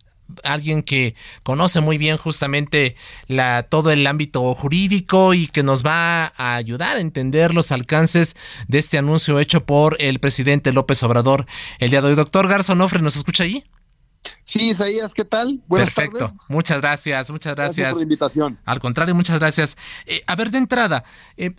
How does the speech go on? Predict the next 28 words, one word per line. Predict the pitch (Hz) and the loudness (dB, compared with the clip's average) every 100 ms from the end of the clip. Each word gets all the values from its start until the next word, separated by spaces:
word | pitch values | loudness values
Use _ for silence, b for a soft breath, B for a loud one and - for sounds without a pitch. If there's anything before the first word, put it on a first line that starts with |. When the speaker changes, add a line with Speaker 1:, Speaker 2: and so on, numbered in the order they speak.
| 285 160 - | -16 -10 -4
Speaker 1:
pareciera | 170 196 233 254 | -2 0 0 0
que | 277 | 0
el | 160 - | -2 0
propio | 208 233 | -2 0
presidente | 175 170 185 220 | 0 0 0 2
no | 185 | 0
tiene | 190 190 | 2 4
muy | 190 | 4
claro | 185 165 180 190 | 2 0 0 -2
qué | - 175 180 180 180 | -4 -2 0 2 0
es | 170 | 0
lo | 180 | -4
que | - 143 | -2 0
va | 147 156 165 170 - 139 123 120 | 2 2 2 2 -2 -4 -2 -2
a | 131 | -2
emitir. | 135 147 147 196 262 262 | -2 -2 -2 0 0 0
Habló | 151 147 180 190 190 196 | -4 0 2 4 4 2
en | 185 160 156 151 143 | 0 2 4 2 2
distintos | 151 - 208 214 170 | 2 2 2 2 2
momentos | 160 170 185 156 | 2 2 0 0
durante | 147 143 | 0 0
hoy | 156 160 | 0 2
en | |
la | 151 | 0
mañana | 131 139 151 156 139 | 0 0 0 0 0
de | |
un | 139 139 | 0 -2
acuerdo, | 120 156 185 190 185 196 | -2 2 2 2 2 0